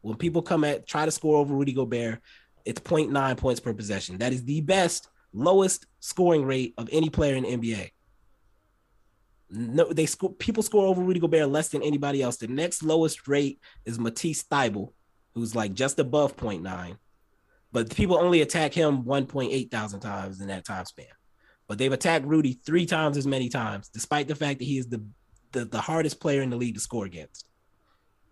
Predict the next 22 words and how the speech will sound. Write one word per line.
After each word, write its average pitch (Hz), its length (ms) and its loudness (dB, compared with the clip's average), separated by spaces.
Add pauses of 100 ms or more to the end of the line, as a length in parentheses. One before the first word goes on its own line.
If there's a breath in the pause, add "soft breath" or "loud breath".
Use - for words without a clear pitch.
(2750)
If - 200 0
teams 247 400 4
are 175 100 8
d-, 139 460 -6
intentionally 147 920 2 (520)
taking 208 300 2
themselves 185 440 4
out 160 200 2
of 156 80 4
their 151 120 2
game 123 500 -2 (220)
to 143 80 -2
get 147 220 0
the 127 80 0
least 156 260 4
efficient 147 400 2
shot 147 320 0
in 139 100 0
the 120 120 -2
N 139 160 2
B 123 160 0
A 101 240 -4